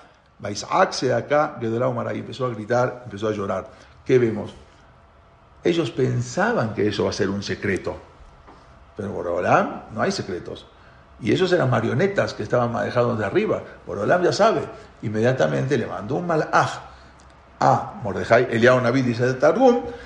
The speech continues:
le mandó un malaj a avisarle, y el Rashi también dice, le mandó un malaj a avisarle que sí hubo acá una compraventa y no era ideológico. Era una compraventa para que vendieran al pueblo judío para matarlo.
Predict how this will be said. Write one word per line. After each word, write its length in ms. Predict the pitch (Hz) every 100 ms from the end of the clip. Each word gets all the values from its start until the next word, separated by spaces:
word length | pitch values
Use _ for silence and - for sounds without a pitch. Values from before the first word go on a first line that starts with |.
| -
le 80 | -
mandó 240 | 90 101 127
un 60 |
malaj 420 | 175 208 285 240 - - - - - -
a 80 | 143
avisarle, 840 | 135 131 185 190 156 143 143 - -
y 60 | 113
el 80 |
Rashi 160 | 104 120
también 240 | 123 131
dice, 300 | 156 180 - -
le 60 |
mandó 160 | 110 113
un 60 | 143
malaj 180 | 160
a 40 | 170
avisarle 440 | 175 208 196 180 - - -
que 160 | 123
sí 360 | 123 - 165 -
hubo 260 | 165 156 131
acá 160 | -
una 240 | 156 143 -
compraventa 520 | 101 101 101 101 92
y 60 | 104
no 100 | 120
era 100 | 117
ideológico. 580 | 101 95 92 - -
Era 160 | 120 175
una 200 | 185 147
compraventa 760 | 120 107 95 98 151 190 247 302 - - - - - -
para 240 | 120 117
que 140 | 113 110
vendieran 560 | 110 110 120 220 247
al 100 | 196
pueblo 220 | 190 180
judío 360 | 170 151 156 147 - - - -
para 580 | 123 127 127 131 - - -
matarlo. 500 | 104 101 110 98 85